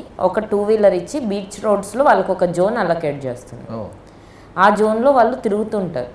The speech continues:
Speaker 1: తిరిగి observe చేస్తుంటారు. ఎవరైనా minors వచ్చారా,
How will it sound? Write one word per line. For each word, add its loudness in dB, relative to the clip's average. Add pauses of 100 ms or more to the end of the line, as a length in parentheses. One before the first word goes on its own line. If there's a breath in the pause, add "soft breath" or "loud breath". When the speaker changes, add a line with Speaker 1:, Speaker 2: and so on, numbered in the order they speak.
(360)
Speaker 1:
తిరిగి 4
observe 4
చేస్తుంటారు. -4 (520 loud breath)
ఎవరైనా 2
minors -4
వచ్చారా, -4